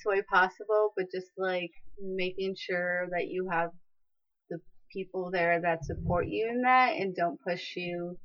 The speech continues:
towards the drugs and alcohol, you know, regardless of the reason of why you're doing it with this person, regardless of who they are, regardless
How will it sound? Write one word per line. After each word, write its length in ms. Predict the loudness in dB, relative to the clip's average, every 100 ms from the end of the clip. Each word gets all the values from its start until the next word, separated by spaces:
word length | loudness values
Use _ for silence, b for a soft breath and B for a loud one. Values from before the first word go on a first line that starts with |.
| -18 -20 -20 _
towards 400 | -4 -2 -2 _ -8
the 80 | -6
drugs 440 | -4 -6 -6 -8 -8
and 120 | -6
alcohol, 640 | -4 -6 -6 -4 -2 -2 -6
you 260 | -8 -4 -2
know, 400 | -2 -2 -6 -8 -12 b 6
regardless 560 | 8 12 12 12 8 4
of 100 | 4
the 100 | 6
reason 300 | 8 8 6
of 120 | 4
why 260 | 8 10
you're 180 | 10 6
doing 300 | 2 -2 0
it 100 | -2
with 140 | -4 -6
this 160 | -8 0
person, 520 | 0 0 -4 -4 -2
regardless 480 | 0 2 2 0 -8
of 80 | -8
who 120 | -2
they 120 | 2
are, 360 | 4 4 4 2
regardless 520 | 0 -4 -4 -4 -6